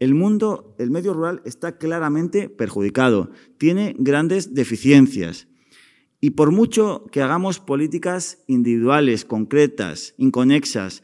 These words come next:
de dar una ayuda aquí o allá, es insuficiente, porque el problema es estructural y, por lo tanto, las propuestas tienen que ser integrales. Un proyecto de verdad, de comunidad, que pueda solucionar este problema. Y hemos visto que la Junta de Castilla y León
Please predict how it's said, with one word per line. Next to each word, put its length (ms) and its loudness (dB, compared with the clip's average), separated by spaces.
de 160 0
dar 160 0
una 140 -2
ayuda 280 -2
aquí 240 -2
o 100 2
allá, 320 0
es 220 -4
insuficiente, 680 -2
porque 240 -2
el 80 2
problema 400 2
es 120 -2
estructural 760 2
y, 80 0
por 140 -2
lo 120 0
tanto, 460 2
las 220 -4
propuestas 480 0
tienen 200 2
que 120 0
ser 260 -2
integrales. 680 0
Un 160 0
proyecto 440 2
de 200 2
verdad, 280 2
de 220 -2
comunidad, 500 4
que 140 2
pueda 340 8
solucionar 420 -2
este 220 -8
problema. 440 -14
Y 80 -4
hemos 180 4
visto 240 4
que 100 0
la 80 4
Junta 300 4
de 80 2
Castilla 340 -4
y 40 2
León 240 -2